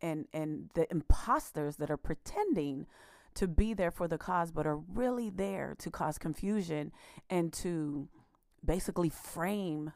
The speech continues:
the good protesters. Um, most of those people I haven't even seen with masks on. So it's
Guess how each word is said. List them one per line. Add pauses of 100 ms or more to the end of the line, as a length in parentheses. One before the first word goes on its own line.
the
good
protesters. (520)
Um, (1160)
most
of
those
people
I
haven't
even
seen
with
masks (120)
on.
So (880)
it's